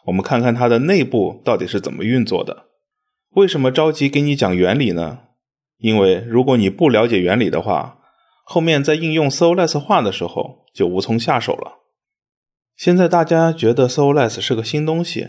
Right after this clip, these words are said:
是个新风口。刚才演示的视频里你也看到了，它的确很方便。但你也不用把它想得多复杂，运行应用的那套逻辑还没有变化。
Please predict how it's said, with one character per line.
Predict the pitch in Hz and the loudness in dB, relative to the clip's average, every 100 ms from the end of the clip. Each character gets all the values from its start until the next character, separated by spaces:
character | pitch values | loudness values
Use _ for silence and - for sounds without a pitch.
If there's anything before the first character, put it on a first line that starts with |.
| - | -10
是 | - | -4
个 | 117 | -2
新 | 117 156 | 0 -2
风 | 156 175 | 0 -2
口。 | 180 110 - - _ _ _ _ _ | -2 -6 -8 -14 _ _ _ _ _
刚 | - 127 | -4 0
才 | 127 | 2
演 | 117 82 | 2 -2
示 | - | -2
的 | 113 | -2
视 | - 127 | 0 -2
频 | 120 | 0
里 | 120 90 | 0 0
你 | 92 | 0
也 | 110 | 0
看 | 85 - 110 | 0 -2 -2
到 | 107 | 0
了， | 80 67 - - | -2 -6 -14 -8
它 | 135 | -4
的 | 104 117 | -2 -2
确 | 208 | -2
很 | 135 82 | -2 -2
方 | 95 87 | -4 -2
便。 | 87 71 - _ _ _ _ _ _ _ | -4 -6 -12 _ _ _ _ _ _ _
但 | - 156 | -2 0
你 | 135 | 2
也 | 156 | 2
不 | - | 2
用 | 139 | 0
把 | 139 101 | 0 -2
它 | 117 | -2
想 | 113 87 | -2 -2
得 | 101 | 0
多 | - 151 | 2 0
复 | - | 0
杂， | - - - _ _ _ _ _ | -2 -4 -16 _ _ _ _ _
运 | 185 170 | 0 2
行 | 147 151 | 2 0
应 | 180 185 | 2 2
用 | 208 | 2
的 | 156 104 | 2 2
那 | 113 | 0
套 | 117 120 95 92 110 - | 0 0 -2 -4 -12 -4
逻 | 92 92 | 0 0
辑 | - 90 - - | -2 -6 -8 -8
还 | 113 | -2
没 | 127 | 0
有 | 143 | 0
变 | - 165 | 0 -4
化。 | 104 - - _ | -4 -8 -12 _